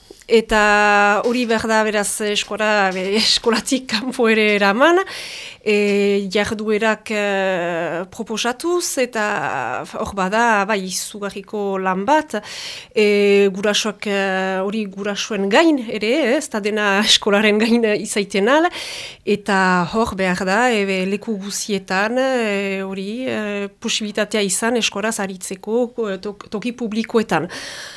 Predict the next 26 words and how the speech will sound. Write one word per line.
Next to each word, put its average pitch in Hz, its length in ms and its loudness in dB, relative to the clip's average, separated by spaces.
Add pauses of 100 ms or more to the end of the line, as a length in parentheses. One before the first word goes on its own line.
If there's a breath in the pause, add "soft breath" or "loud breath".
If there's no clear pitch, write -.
(320 loud breath)
Eta, 196 640 4
bo, 185 160 2
egiten 202 420 -2
dena, 208 600 2
bera, 185 240 -2
ala, 180 220 -2
hori, 220 240 -2 (100)
hori 233 240 -2
da, 185 140 0
azkenean, 240 420 2
eh, 220 240 2 (140)
aujaren, 226 460 2
eh, 208 640 0
ala, 202 120 -4
eskora 214 460 0
da, 233 120 0 (280)
esk-, - 240 -2 (160)
hizkuntza, 220 840 -4
edo 208 340 -4
eskolaren 208 640 0
hizkuntza, 277 720 0
eta 320 180 0
atxikimendu 226 760 0
behar 214 180 -2
ba 214 160 -2
ez 208 80 -4